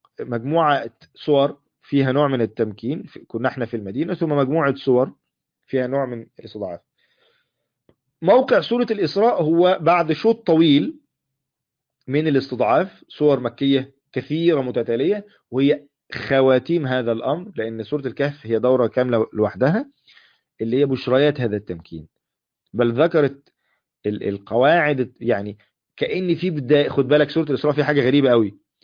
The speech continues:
فيها بدايات التشريع، القواعد اللي بيسموها زي القواعد العشر أو اللي كانت حتى مذكورة في التوراة، اللي هي، آه، ال-، اللي أي أمة عايزة تنهض بتطبق هذه الأمور، آه، الحفاظ على الأسرة،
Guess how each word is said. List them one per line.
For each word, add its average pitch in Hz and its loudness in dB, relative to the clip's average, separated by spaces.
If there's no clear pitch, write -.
فيها 165 0
بدايات 143 4
التشريع، 117 -4
القواعد 127 0
اللي 117 -2
بيسموها 117 -6
زي 117 -2
القواعد 117 0
العشر 113 -6
أو 104 -6
اللي 98 -10
كانت 117 -8
حتى 120 -8
مذكورة 110 -4
في 107 -8
التوراة، 117 0
اللي 104 -4
هي، 120 4
آه، 95 -6
ال-، 95 -10
اللي 98 -8
أي 180 2
أمة 156 2
عايزة 131 2
تنهض 147 -2
بتطبق 120 -2
هذه 101 -8
الأمور، 95 -12
آه، 101 0
الحفاظ 104 -4
على 107 -2
الأسرة، 101 -8